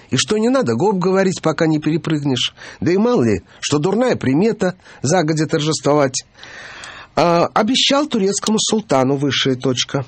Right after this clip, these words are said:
что при-, э, пригонит Ивана четвёртого в плен.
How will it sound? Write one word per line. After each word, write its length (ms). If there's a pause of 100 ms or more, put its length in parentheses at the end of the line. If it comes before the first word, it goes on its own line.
(440)
что 280
при-, 280
э, 540
пригонит 680
Ивана 400
четвёртого 580
в 120
плен. 300